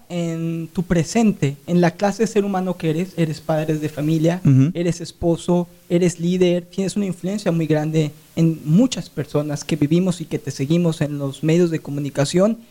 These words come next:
Speaker 1: Mi papá siempre me ha dicho una frase y creo que entre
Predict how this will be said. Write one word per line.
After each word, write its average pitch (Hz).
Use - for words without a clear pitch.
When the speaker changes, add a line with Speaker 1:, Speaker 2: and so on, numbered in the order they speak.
Speaker 1:
Mi 214
papá 247
siempre 262
me 240
ha 226
dicho 226
una 214
frase 185
y 196
creo 208
que 233
entre 185